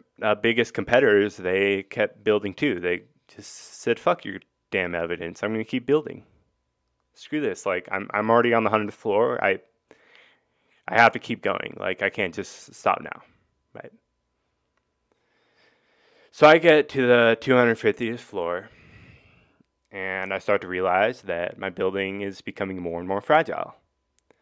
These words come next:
A single earthquake would be enough to take the whole thing down.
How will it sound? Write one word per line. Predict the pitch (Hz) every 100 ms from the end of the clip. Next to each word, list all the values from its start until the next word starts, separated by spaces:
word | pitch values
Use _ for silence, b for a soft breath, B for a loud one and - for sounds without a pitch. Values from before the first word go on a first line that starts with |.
| b b b b
A | 117
single | - 120 117 117
earthquake | 113 127 - 113 110
would | 107
be | 95 98
enough | 98 95 -
to | - 92 90
take | - 101
the | 101
whole | - 104 101
thing | 98 95
down. | 90 - -